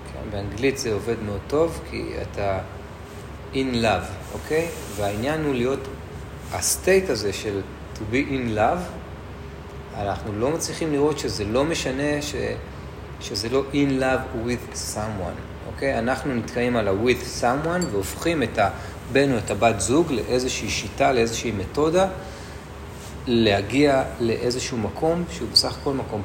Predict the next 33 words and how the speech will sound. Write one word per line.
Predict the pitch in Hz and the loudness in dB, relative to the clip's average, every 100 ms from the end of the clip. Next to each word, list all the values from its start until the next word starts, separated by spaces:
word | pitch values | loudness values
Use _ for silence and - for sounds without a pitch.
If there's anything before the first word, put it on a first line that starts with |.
| - | 0
פנימי, | 147 165 101 - | 2 2 0 -4
כן? | 120 123 110 110 | -4 -4 -4 -6
זה, | 113 104 104 85 - - - | -6 -4 -6 -8 -10 -12 -12
פשוט | - - 120 | -12 -8 -4
יש | 104 123 | -4 -2
מישהו | 120 127 | -4 -2
בחוץ | 104 - 175 175 | -2 4 4 4
שעוזר | 135 - 139 135 | 0 2 4 4
לנו | 135 143 | 4 2
להגיע | 117 98 110 135 | 2 0 2 2
לאיזה | 113 92 - - | 2 2 2 2
state | 131 139 - - - | 2 2 0 -10 -6
פנימי, | 156 175 180 104 | -2 0 0 0
אבל | 98 104 - - - - - - - | -2 -4 -6 -12 -12 -12 -12 -10 -6
איפה | 131 - | -4 0
המקום | 135 113 - 101 95 | 0 0 -2 -2 -2
הזה? | 95 107 | -4 -8
הוא | - - - - | -10 -10 -10 -8
בסך | - - - | -8 -8 -4
הכל | 151 156 - - - 113 | -4 -4 -10 -12 -8 -8
משהו | 107 - - | -8 -10 -8
פנימי, | 165 190 - - - - - | -4 -4 -4 -8 -10 -10 -8
כן? | 156 151 | -6 -2
והנה | 120 131 | 0 0
יש | 123 120 - | 0 -2 -4
חוויות | - 113 117 131 131 | -2 0 2 0 -2
לנשים, | 123 104 - - 117 | -4 -2 -2 -2 -2
זה | 104 | -4
יותר | 110 143 | -4 -4
חזק, | 143 135 117 | -2 -2 -2
יש | 101 | -4
חוויות | 113 104 110 113 | -2 0 0 0
הורמונליות, | 98 98 98 123 139 156 | -2 -2 -2 0 0 0